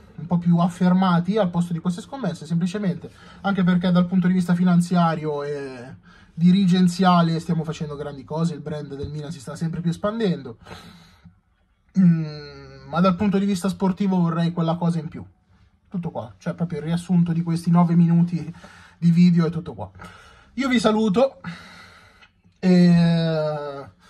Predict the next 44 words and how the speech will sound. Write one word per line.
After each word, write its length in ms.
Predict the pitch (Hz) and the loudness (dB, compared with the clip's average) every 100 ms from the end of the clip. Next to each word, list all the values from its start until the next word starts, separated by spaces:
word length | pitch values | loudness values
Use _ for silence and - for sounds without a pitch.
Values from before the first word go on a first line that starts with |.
| _ _ _ | _ _ _
ci 160 | - 233 | -10 0
vediamo 320 | 226 220 208 | 2 2 2
domani. 460 | 202 196 185 180 220 - _ _ _ _ _ _ _ - | 2 2 2 2 -2 -14 _ _ _ _ _ _ _ -4
Ricordatevi 760 | 185 202 196 190 190 180 180 | -2 0 2 2 2 2 -2
sempre 600 | - 175 156 151 156 - _ _ _ _ _ _ _ _ _ _ _ - | 0 -2 -2 -8 -10 -12 _ _ _ _ _ _ _ _ _ _ _ -20
non 140 | 151 | -12
so 140 | 170 | -10
chi 100 | 165 | -8
lo 100 | 147 | -10
guarderà 720 | 135 135 139 139 135 131 131 113 - - | -12 -14 -12 -10 -8 -10 -12 -16 -20 -20
per 160 | 147 | -18
nove 180 | 139 147 | -16 -14
minuti 240 | 143 147 147 | -14 -12 -12
e 40 | |
mezzo 260 | 147 131 135 | -12 -14 -14
questo 220 | 143 - | -14 -14
video, 200 | 143 101 | -14 -14
magari 260 | 143 160 | -10 -8
dovevo 260 | 147 139 139 | -8 -12 -14
dirlo 220 | 139 139 | -14 -16
prima, 320 | - 127 123 - _ - _ _ | -16 -16 -18 -20 _ -20 _ _
di 140 | 175 | 0
iscrivervi 600 | 208 175 277 302 277 233 | 0 -2 -2 2 0 2
al 140 | 240 233 | 0 2
canale, 380 | 226 226 208 202 | 0 2 2 2
altrimenti 500 | 190 202 208 196 185 | 0 -4 -4 -2 -2
a 40 | |
Natale 420 | 185 175 185 170 | -2 -2 -2 -2
non 140 | 175 175 | -4 -4
ci 100 | 175 | -4
arrivate. 420 | 165 160 156 170 | -6 -8 -8 -8
Chi 100 | 180 | -2
non 100 | 175 | -2
si 60 | |
iscrive 240 | - 180 175 | -2 -4 -4
al 60 | |
canale 300 | 175 180 165 | -2 -2 2
non 180 | 160 196 | 2 2
arriva 240 | 185 175 165 | 0 0 -2
a 40 | |
Natale, 320 | 165 170 165 | -4 -2 -2
ditelo 240 | 165 175 160 | 0 -2 -4
a 60 | |
tutti. 380 | 165 165 175 | -6 -8 -8